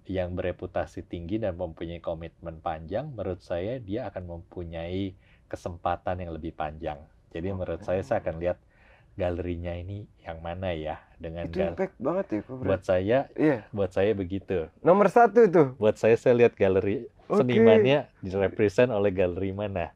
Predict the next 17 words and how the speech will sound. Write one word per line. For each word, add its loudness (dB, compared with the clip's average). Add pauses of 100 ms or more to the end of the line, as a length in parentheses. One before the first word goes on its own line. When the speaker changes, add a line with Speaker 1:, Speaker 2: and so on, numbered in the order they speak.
Speaker 2:
Oke. 0
Speaker 1:
Jadi -2
nomor 0
satu 4
buat 2
Speaker 2:
Iya. 10 (220)
Speaker 1:
saya, 6
galeri 0
mana 0
yang 2
Speaker 2:
Iya. 2
Speaker 1:
representnya. 0 (600)
Jadi, -4
eh, -2 (400)
contoh -2
ya, 2
Speaker 2:
Iya. 0